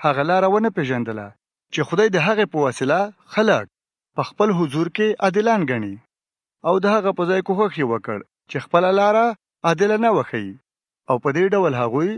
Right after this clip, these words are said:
د خدای د عدالت تابعداري نه کوي، ځکه چې مسیح د شریعت پوره کوونکی دی. نو هر څوک چې په هغه باندې ایمان راوړي، هغوی به د خدای په حضور کې عادلان وګڼل شي. ټولو ته د ژغورنې پیغام.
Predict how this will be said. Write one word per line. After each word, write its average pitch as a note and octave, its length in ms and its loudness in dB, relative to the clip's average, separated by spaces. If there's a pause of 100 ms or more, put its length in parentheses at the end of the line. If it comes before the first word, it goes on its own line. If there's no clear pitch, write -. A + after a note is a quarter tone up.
(160)
د B2+ 140 -6
خدای F#3+ 300 0
د G3 80 0 (100)
عدالت C#3 420 -2
تابعداري E3+ 480 0
نه A3+ 100 0
کوي، G#2 280 -6 (760)
ځکه A3+ 240 2
چې G#3 200 -6
مسیح G#3 300 -4 (120)
د D3 100 -6
شریعت D3+ 480 -4
پوره E3+ 240 -2
کوونکی G3 500 -4
دی. G#2+ 160 -12 (500)
نو C#3 80 -6
هر C3 140 -4
څوک G3+ 180 -4
چې F#3+ 160 -4
په F3 80 0
هغه C#3 280 -2
باندې C#3 260 -2
ایمان B2+ 340 -2
راوړي، B2+ 360 -2 (480)
هغوی C#3+ 340 2
به F3+ 180 2 (160)
د C3+ 160 -4
خدای G#3+ 280 0
په G3 120 -6
حضور B2+ 300 -4
کې G#2 200 -12 (380)
عادلان C#3 480 2
وګڼل D3+ 480 -2
شي. A2 240 -10 (1800)
ټولو A3+ 220 0
ته G#3+ 180 2 (120)
د - 200 -6
ژغورنې C#3+ 440 -2 (100)
پیغام. C#3 420 0